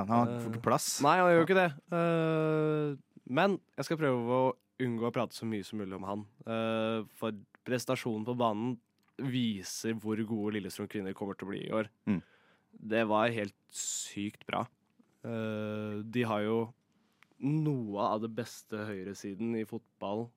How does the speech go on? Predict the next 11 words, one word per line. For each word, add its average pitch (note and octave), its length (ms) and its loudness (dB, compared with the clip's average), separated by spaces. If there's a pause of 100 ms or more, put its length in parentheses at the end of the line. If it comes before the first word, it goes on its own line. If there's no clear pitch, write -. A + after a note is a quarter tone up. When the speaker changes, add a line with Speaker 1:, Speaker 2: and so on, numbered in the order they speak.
(220)
Speaker 2:
jeg A2 120 -4
har A2 140 0
sett - 220 -8 (140)
noen F#2+ 200 -2
gang, A#2 220 2 (320)
med A2+ 180 0
en G#2+ 200 -2 (200)
legende G#2+ 720 -4
av A2 160 0
en G#2 80 -4
kaptein G#2+ 460 -2